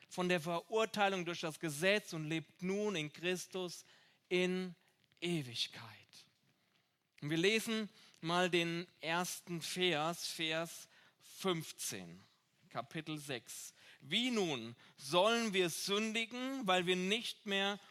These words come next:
unter dem Gesetz, sondern unter der Gnade sind? Das sei ferne.“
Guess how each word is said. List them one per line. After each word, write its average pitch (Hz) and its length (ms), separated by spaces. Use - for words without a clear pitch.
unter 202 320
dem 180 240
Gesetz, 160 500
sondern 180 320
unter 196 300
der 156 160
Gnade 170 580
sind? 247 500
Das 143 600
sei 156 400
ferne.“ 139 420